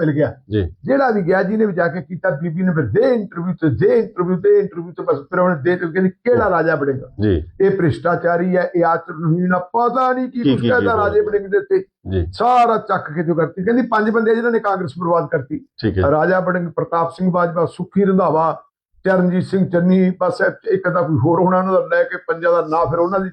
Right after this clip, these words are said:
Speaker 1: ਦੈਂਗੜ ਦੈਂਗੜ ਕਰਵਾਤੀ ਸਾਰਿਆਂ ਦੀ।
Speaker 2: ਕਮਾਲ, ਕਮਾਲ ਕਰ ਗਈ।
Speaker 1: ਉਹ ਜਦੋਂ ਇੰਨੀ ਦੈਂਗੜ ਦੈਂਗੜ ਕਰਵਾਤੀ, ਜਿਹੜੀ ਇਹਦੇ ਤੇ ਸੁਖਜਿੰਦਰ ਸਿੰਘ ਰੰਧਾਵਾ ਜਾਂ ਸੁੱਖੀ ਰੰਧਾਵਾ ਕਹਿ ਦਈਏ ਆਪਾਂ,
Speaker 2: ਜੀ, ਜੀ।
Speaker 1: ਉਹ ਪਾਰਲੀਮੈਂਟ ਦੇ ਮੈਂਬਰ ਵੀ ਹੈ
Speaker 2: ਮੈਂਬਰ ਵੀ।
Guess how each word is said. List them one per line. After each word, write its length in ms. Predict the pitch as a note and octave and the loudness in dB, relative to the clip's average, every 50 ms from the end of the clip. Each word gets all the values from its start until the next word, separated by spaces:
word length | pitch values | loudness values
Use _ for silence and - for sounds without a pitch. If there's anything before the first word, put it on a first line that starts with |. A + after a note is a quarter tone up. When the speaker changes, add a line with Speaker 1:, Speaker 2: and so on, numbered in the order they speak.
| _ B2+ | _ -4
Speaker 1:
ਦੈਂਗੜ 280 | F#3+ G3 G3 F3+ F#3 F3+ | -2 0 0 2 0 -2
ਦੈਂਗੜ 320 | - - G#3 G#3+ A3+ A3+ | 0 0 0 2 2 0
ਕਰਵਾਤੀ 440 | - G3+ G3 F#3 F3+ F3 F3 F3+ - | 0 0 0 2 2 0 -2 -4 -4
ਸਾਰਿਆਂ 200 | F3+ E3+ E3+ E3+ | 0 0 2 2
ਦੀ। 40 | F#2+ | 2
Speaker 2:
ਕਮਾਲ, 280 | F#2+ F#2 F#2+ F#2+ F#2 | 2 2 2 2 0
ਕਮਾਲ 280 | F#2 G2 G2 F#2+ F#2+ F#2 | 0 0 2 2 2 0
ਕਰ 140 | F#2 F#2+ F#2+ | 0 -4 -2
ਗਈ। 200 | F#2 G2 G2+ - | 0 0 0 2
Speaker 1:
ਉਹ 80 | B3 C4+ | 2 2
ਜਦੋਂ 120 | C#4+ D4 | 4 4
ਇੰਨੀ 300 | C#4 A3 F#3+ G3+ A#3 C#4 | 4 2 2 0 0 0
ਦੈਂਗੜ 280 | C4 C4+ B3+ A#3+ B3+ B3 | 2 2 2 2 0 0
ਦੈਂਗੜ 280 | B3 B3+ A#3+ A#3+ A#3 | 0 0 0 0 -2
ਕਰਵਾਤੀ, 600 | G#3 A3 A3 G#3+ G#3 G#3 G#3 - C4+ C#4 C4 C4 - - - E3 D#3+ D3 | 0 0 2 4 4 2 0 -2 -2 -2 -2 -2 -6 -12 -6 -6 -4 0
ਜਿਹੜੀ 300 | D3+ G#3 A3 C4 A#3+ A#3+ | 0 0 2 2 2 2
ਇਹਦੇ 160 | A#3+ B3 A#3+ F#3+ | 2 2 2 2
ਤੇ 120 | G3+ G3+ | 0 -2
ਸੁਖਜਿੰਦਰ 500 | - - - A#2 C3+ D#3 E3+ F#3 A3+ A3 | -4 -2 -8 -8 -2 0 2 2 4 2
ਸਿੰਘ 240 | - - G#3 G3+ G#3 | 2 0 0 2 2
ਰੰਧਾਵਾ 340 | G3 F3+ F3 D3 C#3 D3+ E3+ | 2 2 2 2 2 2 2
ਜਾਂ 120 | F#3 F3+ | 2 0
ਸੁੱਖੀ 340 | F3+ - F3 - - A3 A3 | -2 -2 -16 -8 -2 0 2
ਰੰਧਾਵਾ 320 | G#3+ F#3 F3+ C#3 C3+ C#3+ | 2 2 2 2 2 0
ਕਹਿ 160 | C3+ D3 E3 | 0 0 -2
ਦਈਏ 200 | E3+ F#3 F3+ F3 | 0 0 0 0
ਆਪਾਂ, 280 | F3+ - - - G3 - | 0 0 0 -2 0 0
Speaker 2:
ਜੀ, 80 | G#3 G3 | 0 0
ਜੀ। 80 | F3+ G3+ | 2 2
Speaker 1:
ਉਹ 400 | G#3+ G#3 F#3+ F#3 G3 G3 - _ _ _ _ _ _ _ _ _ _ - | 4 4 4 4 2 0 -4 _ _ _ _ _ _ _ _ _ _ -4
ਪਾਰਲੀਮੈਂਟ 460 | - D3+ D#3 D#3 E3 F#3 F#3+ G3+ G3+ G3 | -2 0 2 2 2 2 2 2 2 2
ਦੇ 100 | A3 G#3+ | 0 2
ਮੈਂਬਰ 420 | G3+ G3 - F#3 G3+ G#3 G#2+ - | 2 0 0 2 2 2 2 2
ਵੀ 100 | - A#2+ | 2 2
ਹੈ 40 | A2+ | 0
Speaker 2:
ਮੈਂਬਰ 140 | - F2 E2+ | -2 -4 -8
ਵੀ। 120 | F2 - | -14 -16